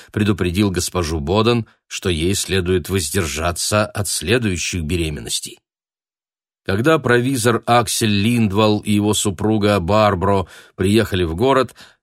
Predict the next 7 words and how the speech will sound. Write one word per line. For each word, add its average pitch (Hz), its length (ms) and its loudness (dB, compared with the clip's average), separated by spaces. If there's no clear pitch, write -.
Андерс 117 480 2
Боден 113 520 2
поднялся 104 600 0
с - 140 -4
ними 110 260 2
на 90 220 0
Клокстапель 131 960 0